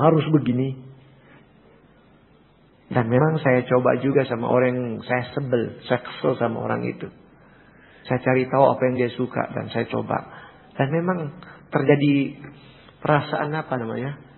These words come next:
Rilis, terbebas. Tapi bukan lagunya Engelbert Humperdinck yang muncul, "Please release me,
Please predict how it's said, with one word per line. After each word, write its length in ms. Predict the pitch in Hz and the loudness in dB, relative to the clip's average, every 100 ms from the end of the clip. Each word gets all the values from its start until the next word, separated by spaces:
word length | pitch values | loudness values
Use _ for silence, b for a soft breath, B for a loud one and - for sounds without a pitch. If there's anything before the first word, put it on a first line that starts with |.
| - | 0
Rilis, 640 | 151 160 175 175 120 - - | 4 4 4 2 2 -2 0
terbebas. 560 | 139 147 160 113 104 - - - - - - - - - - - _ - - - - - - - | 2 6 6 6 2 0 -12 -20 -20 -20 -20 -20 -20 -20 -20 -20 _ -20 -20 -20 -20 -20 -20 2
Tapi 220 | 131 127 | 4 4
bukan 420 | 123 123 117 117 | 4 2 2 4
lagunya 380 | 120 123 120 120 | 4 4 2 0
Engelbert 540 | 123 123 123 123 117 | 4 2 4 2 0
Humperdinck 480 | 127 120 127 131 139 | -4 0 0 2 0
yang 220 | 123 120 117 | 2 2 2
muncul, 480 | 127 135 127 113 - | 0 2 2 2 0
"Please 480 | 208 214 214 214 190 | 0 2 2 2 4
release 400 | 175 170 165 170 175 | 6 6 6 2 -2
me, 240 | 156 160 | -4 -6